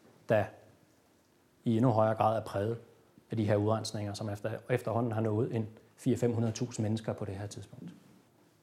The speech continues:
Ellen og Adam besidder altså en eller anden form for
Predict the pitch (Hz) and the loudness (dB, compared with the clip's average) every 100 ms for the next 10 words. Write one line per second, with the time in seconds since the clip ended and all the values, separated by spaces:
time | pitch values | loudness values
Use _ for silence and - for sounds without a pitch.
0 | _ _ _ _ _ _ _ _ _ _ | _ _ _ _ _ _ _ _ _ _
1 | _ _ 139 170 135 131 160 151 131 165 | _ _ 10 12 12 12 8 6 6 6
2 | 165 143 117 104 - 104 - - _ _ | 6 4 2 -2 -2 -2 -6 -20 _ _
3 | _ _ _ _ _ _ _ _ _ - | _ _ _ _ _ _ _ _ _ 2
4 | 135 120 131 - - - 107 90 | 4 6 2 0 -2 -2 -2 -2